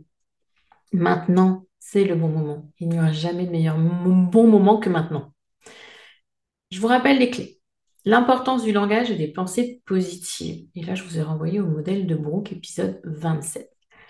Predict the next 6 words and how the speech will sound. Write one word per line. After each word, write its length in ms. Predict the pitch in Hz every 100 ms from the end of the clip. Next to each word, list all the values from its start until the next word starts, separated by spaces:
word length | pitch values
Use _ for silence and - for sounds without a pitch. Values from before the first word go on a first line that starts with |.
| _ _ _ _ _ _ _
La 120 | - -
gratitude, 760 | 139 143 - 196 - 285 - - _ _ _ _ _ _ _ _ -
la 180 | 143
visualisation 1040 | 143 147 233 262 254 240 226 208 196 - 190
positive, 680 | 190 185 190 - 247 285 - _ _ _ _ _ _ _ _ _ _ _ _ -
l'auto-soin, 1080 | 185 240 302 285 269 - 226 208 214 -